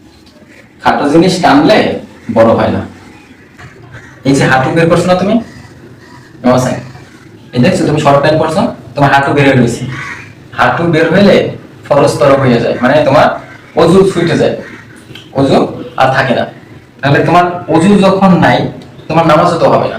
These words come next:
নামাজ হবে বলো? তাহলে এই যে শর্ট প্যান্ট পরছে, এই শর্ট প্যান্ট পইরা তোমার নামাজ হবে না। আর তোমার আপু ফুল পাজামা পরছে, তার নামাজ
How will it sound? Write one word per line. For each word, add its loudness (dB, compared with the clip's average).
নামাজ 2
হবে 4
বলো? 2
তাহলে 2
এই 0
যে -2
শর্ট 2
প্যান্ট 2
পরছে, 0
এই 0
শর্ট 0
প্যান্ট 2
পইরা 2
তোমার 0
নামাজ 2
হবে -2
না। -4
আর -2
তোমার 0
আপু -2
ফুল -4
পাজামা 2
পরছে, -2
তার 2
নামাজ 4